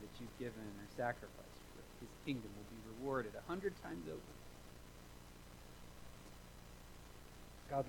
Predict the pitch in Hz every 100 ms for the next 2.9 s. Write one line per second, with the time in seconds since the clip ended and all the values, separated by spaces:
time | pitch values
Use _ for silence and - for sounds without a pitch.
0 | 139 156 151 135 - - 120 123 117 127
1 | 147 139 123 110 120 - 120 - 127 135
2 | 123 117 107 104 104 - 113 107 -